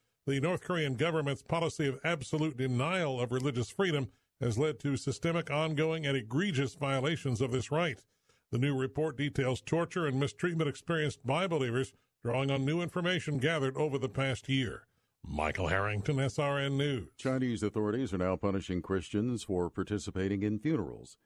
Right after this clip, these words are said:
Speaker 2: China Aid reports that an elder from a prominent house church was recently arrested for attending a funeral in June. The man says the police warned him to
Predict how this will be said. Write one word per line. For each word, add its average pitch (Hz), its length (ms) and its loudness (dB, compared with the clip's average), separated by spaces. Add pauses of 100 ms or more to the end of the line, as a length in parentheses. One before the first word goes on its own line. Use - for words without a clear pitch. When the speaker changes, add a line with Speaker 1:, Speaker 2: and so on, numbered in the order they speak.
(460)
Speaker 2:
China 104 300 0
Aid 98 280 0
reports 104 460 -2
that 92 120 0
an 85 200 -2
elder 104 280 0
from 87 180 -2
a 90 60 -2 (140)
prominent 123 420 0 (180)
house 139 200 -2
church - 400 -4 (440)
was 67 220 -8
recently 78 500 0
arrested 78 400 -2
for 95 140 0
attending 92 340 0
a 85 60 -2
funeral 95 440 0
in 104 140 0
June. 104 460 -4 (720)
The 78 60 -8
man 87 300 0
says 92 260 0
the 82 80 -4
police 92 300 -2
warned 98 240 0
him 90 140 -2
to 107 200 -2